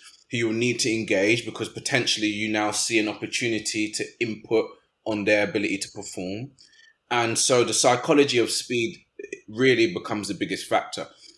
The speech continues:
When we talk on, um, uh, periodization or skill development or whatever it is, there is so much discussion on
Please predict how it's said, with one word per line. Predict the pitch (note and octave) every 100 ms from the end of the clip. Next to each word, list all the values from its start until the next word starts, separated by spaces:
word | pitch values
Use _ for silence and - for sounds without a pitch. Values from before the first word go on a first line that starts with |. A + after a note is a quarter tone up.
| -
When | A#2+
we | A#2+
talk | D#3+ D3+
on, | C#3+ C3 -
um, | A2 G#2 G2 F#2+ -
uh, | F#2 E2 -
periodization | D3 A#2+ A2 A2 C#3+ D3 E3 D#3 D3+ D3
or | G#2+
skill | - - C#3+ C#3+ C3
development | B2 C3+ B2 C3 B2+
or | G#2+
whatever | B2+ C3+ C3
it | B2
is, | G2+ G#2+ - - _ _ _
there | - A2+
is | A2
so | - D3+ D3 D3
much | C#3 C3 -
discussion | - B2+ - - B2+ - A#2 A2 -
on | A#2 A#2 A2 A2 G#2